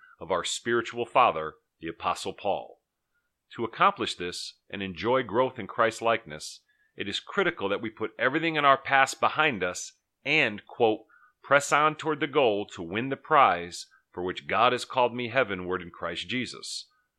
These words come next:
End quote, Philippians three fourteen. Remember, quote,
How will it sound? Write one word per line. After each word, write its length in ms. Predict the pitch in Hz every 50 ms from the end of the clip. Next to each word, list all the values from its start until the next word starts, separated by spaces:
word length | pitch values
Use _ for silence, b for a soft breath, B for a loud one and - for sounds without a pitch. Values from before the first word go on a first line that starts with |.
| _ _ -
End 160 | 95 98 -
quote, 280 | - - 98 101 -
Philippians 520 | - - 90 92 87 - 92 90 90 90 -
three 200 | - 95 87 82
fourteen. 640 | - - 90 92 92 - - 147 127 87 - - _ _ _ _ _ _ _ _ _ _ _ _ _ _ -
Remember, 480 | 104 110 127 147 180 185 165 110 104
quote, 460 | 92 - - - 92 90 95 - -